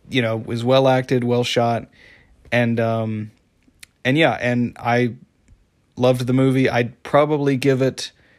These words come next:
uh, a nine, a nine out of ten.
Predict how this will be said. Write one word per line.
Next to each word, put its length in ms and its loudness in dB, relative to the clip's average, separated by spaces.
uh, 480 2
a 80 -2
nine, 440 2
a 320 -2
nine 300 2
out 100 0
of 80 -6
ten. 300 -10